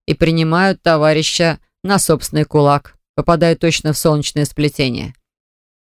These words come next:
Силы удара достаточно, чтобы Брянцев свалился и скрючился от боли.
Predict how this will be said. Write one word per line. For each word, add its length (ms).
Силы 300
удара 400
достаточно, 760
чтобы 300
Брянцев 420
свалился 460
и 20
скрючился 580
от 100
боли. 360